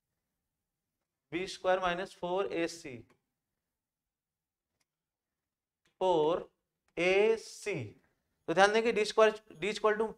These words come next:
बी स्क्वायर माइनस फोर ए सी। तो इसमें यही कह रहा है कि जो व्युत्तर आपको दिया है टू एक्स स्क्वायर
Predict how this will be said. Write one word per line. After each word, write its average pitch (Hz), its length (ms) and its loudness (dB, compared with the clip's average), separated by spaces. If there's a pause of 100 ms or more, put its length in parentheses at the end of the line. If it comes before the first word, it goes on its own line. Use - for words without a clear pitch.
बी 180 120 -4
स्क्वायर 196 200 2
माइनस 190 180 0
फोर 180 200 0
ए 170 40 -2
सी। 180 160 -8
तो - 560 -14
इसमें 220 200 -2
यही 240 120 6
कह 240 160 6
रहा 180 160 10
है 175 180 6
कि 240 140 -4
जो 233 200 4
व्युत्तर 208 420 2
आपको 208 240 4
दिया 185 260 4
है 160 280 4 (760)
टू 226 140 -4
एक्स 226 300 4
स्क्वायर 175 600 12